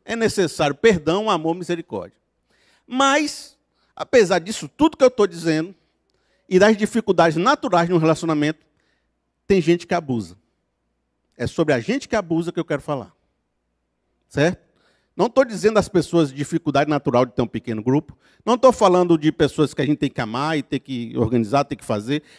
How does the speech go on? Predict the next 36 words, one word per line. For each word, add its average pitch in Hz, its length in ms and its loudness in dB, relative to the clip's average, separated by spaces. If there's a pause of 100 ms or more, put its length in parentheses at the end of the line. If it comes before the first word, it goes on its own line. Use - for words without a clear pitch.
(120)
Eu 151 80 -2
tô 226 120 4
falando 226 220 2
do 208 60 -2
pessoal 214 280 2
que 208 140 -2
abusa, 165 480 -4 (480)
que 196 140 -6
vai 175 320 0
além 285 520 2 (460)
do 233 100 0
que 254 140 -6
seria 220 320 0
o 208 80 6
aceitável 196 720 0 (180)
numa 180 240 0
relação. 143 500 -2 (1120)
E 147 80 -2
eu 170 80 2
queria 143 200 -4
falar 131 220 -6
sobre 117 300 -8
isso - 240 -10
hoje. 87 260 -12 (380)
Vou 202 100 4
trazer 180 320 2
dois 190 260 2
textos 143 380 0
bíblicos 120 400 0
aqui 110 220 -4
com - 120 -16
você, 135 440 -2 (360)
que 302 220 0 (100)
são 294 540 -2
um, 269 220 -4
um, 294 520 -12